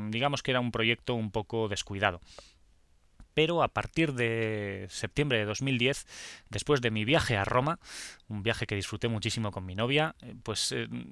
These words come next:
decidí que yo creo que podía, eh, podía sacar adelante este podcast y decidí que, eh, tenía que intentar, eh, darle un,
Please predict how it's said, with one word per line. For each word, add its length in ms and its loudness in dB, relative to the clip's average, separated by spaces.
decidí 500 -2
que 400 -6
yo 160 -2
creo 160 -4
que 60 -4
podía, 440 -2
eh, 200 -4
podía 260 -4
sacar 260 -2
adelante 680 0
este 200 -6
podcast 480 -2
y 80 -6
decidí 320 -4
que, 200 -2
eh, 80 -8
tenía 280 -2
que 80 -6
intentar, 520 -2
eh, 300 -4
darle 300 0
un, 520 -6